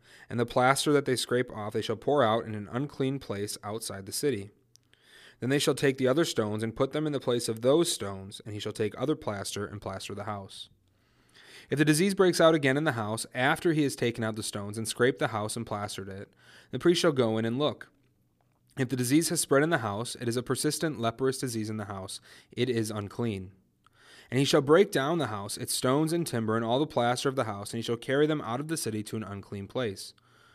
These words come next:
Moreover, whoever enters the house while it is shut up shall be unclean until evening. And whoever sleeps in the house shall wash his clothes, and whoever eats in the house shall wash his clothes. But if the priest comes and looks, and if the disease has not spread in the house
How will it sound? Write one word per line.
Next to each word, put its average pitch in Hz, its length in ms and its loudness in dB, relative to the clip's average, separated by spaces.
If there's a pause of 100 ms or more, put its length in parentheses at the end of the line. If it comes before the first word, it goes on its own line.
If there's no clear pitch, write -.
(640)
Moreover, 135 560 8
whoever 131 360 4
enters 151 260 0
the 127 100 0
house 113 280 -2
while 113 160 2
it - 20 2
is 107 60 -2
shut 110 180 -2
up 107 220 -6
shall 110 160 -4
be 113 100 0
unclean 110 400 -6
until 101 260 -6
evening. 104 440 -4 (420)
And 117 120 -2
whoever 156 220 6
sleeps 165 320 4
in 180 80 2
the 151 80 0
house 117 240 0
shall 117 140 2
wash 110 260 -2
his 139 100 -8
clothes, 101 400 -4
and 107 80 -6
whoever 123 260 2
eats 170 220 0
in 139 60 -2
the 117 80 -2
house 104 220 -6
shall 104 180 -4
wash 98 240 -8
his 98 100 -10
clothes. 113 540 -4 (800)
But 135 80 2
if 151 80 6
the 185 80 2
priest 233 300 2
comes 175 240 4
and 131 120 2
looks, 113 360 2
and 123 80 0
if 120 80 -2
the 131 60 -4
disease 151 320 2
has 117 140 0
not 143 220 4
spread 110 280 -2
in 104 80 -2
the 98 80 -10
house 101 280 -10